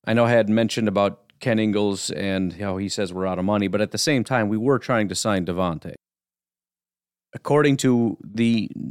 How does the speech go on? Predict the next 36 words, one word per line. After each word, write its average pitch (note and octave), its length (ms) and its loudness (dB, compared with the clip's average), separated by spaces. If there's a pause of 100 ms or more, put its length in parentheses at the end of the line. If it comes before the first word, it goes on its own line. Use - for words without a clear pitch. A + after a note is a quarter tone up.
(260)
numbers A#2 480 4
that G#2 200 2
Ken A#2 220 2
is G#2 140 0
giving A#2+ 320 4
us, G2 240 2
that's G#2+ 320 0
impossible. F2+ 600 -2 (640)
Now, E2 320 -2 (160)
I G2+ 60 -2
mean, G2+ 180 2
it's - 220 0
not A2 180 4
that G2 120 2
he's F#2 200 -2 (140)
inaccurate. G#2+ 840 -2 (160)
I'm G#2+ 140 0
just A2 160 2
saying A2+ 260 4
that G2+ 200 2
means A2+ 300 4
that G#2 160 2
they A2 100 4
would G#2+ 120 4
have G2+ 100 0
been G#2+ 140 2
willing C3 260 4
to A#2+ 100 -2
do A2+ 240 4
it G2 180 2
and G#2 160 0
then G#2 300 2
make G2+ 240 0
some G#2 180 -2
necessary F#2+ 560 0
moves. F#2+ 480 0